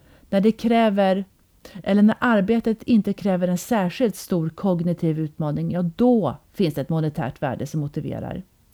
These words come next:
I övrigt så handlar det mer om, säger även han, viljan att styra våra egna liv och möjlighet att utveckla våra färdigheter, vår kompetens och behovet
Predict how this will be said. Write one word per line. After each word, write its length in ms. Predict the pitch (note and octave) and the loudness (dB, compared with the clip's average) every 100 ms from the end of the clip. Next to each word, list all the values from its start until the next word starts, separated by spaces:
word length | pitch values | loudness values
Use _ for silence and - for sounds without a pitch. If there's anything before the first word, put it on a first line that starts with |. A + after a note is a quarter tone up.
| - - - | -20 -20 -8
I 100 | - | 0
övrigt 460 | C4 F#3 A#3+ D4 | 2 2 0 -2
så 120 | - | -2
handlar 400 | A#3+ A#3+ G3 A3 | 0 2 2 2
det 100 | A3 | 2
mer 240 | G3 F#3 F#3 | 2 2 0
om, 140 | E3 | 0
säger 320 | - G3+ G3 | 0 0 2
även 300 | G#3+ F#3+ F#3+ | 0 0 0
han, 320 | G#3+ D4 D#3 F3 - - - | -2 -4 -4 -6 -10 -16 -4
viljan 540 | F#3 C4 A#3 F#3 F#3+ | 4 6 6 4 2
att 100 | F#3 | 0
styra 460 | - - G#3 F#3 E3+ | -2 -4 0 2 2
våra 180 | F3 E3+ | 0 0
egna 420 | F3 D#3+ D#3 D#3+ | 0 -2 -2 -2
liv 280 | D#3+ D#3+ E3 | 0 -2 -2
och 140 | E3 - - | -4 -6 0
möjlighet 760 | G3+ A#3+ G#3+ F#3 F#3 G3+ F3+ F3 | 6 6 6 4 2 0 0 -2
att 160 | E3+ - | -6 0
utveckla 640 | B3 F3 - F#3 - F3+ | 0 0 -4 -6 -2 0
våra 200 | F3+ F3+ | 2 0
färdigheter, 760 | F3 A3 F3 D#3+ E3 D#3+ D#3+ F3 | 0 -2 0 -2 -2 -2 -2 -2
vår 140 | F#3 | -2
kompetens 640 | F3+ G3 F#3 F3+ F3 E3+ | 0 -2 -2 -2 -2 -2
och 60 | F#3 | 0
behovet 640 | G#3 F#3+ C4 B3 F#3 D#3+ | 0 0 -2 0 0 -2